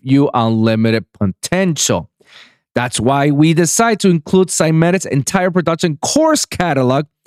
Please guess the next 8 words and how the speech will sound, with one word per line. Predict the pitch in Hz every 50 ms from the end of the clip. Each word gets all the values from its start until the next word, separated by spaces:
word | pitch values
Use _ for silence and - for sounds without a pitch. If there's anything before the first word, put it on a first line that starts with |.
| _ _ _ _ _ _ -
as | - 123 107 -
a | 120 110 98
free | - - - 107 117 135 151 175 185
bonus | 190 160 135 127 160 180 185 180 175 160 -
inside | 160 147 151 - - 165 151 151 147 139
our | 143 135
Legacy | 131 131 135 135 139 123 131 120 - 127 113
Vault. | 98 92 101 90 80 73 - -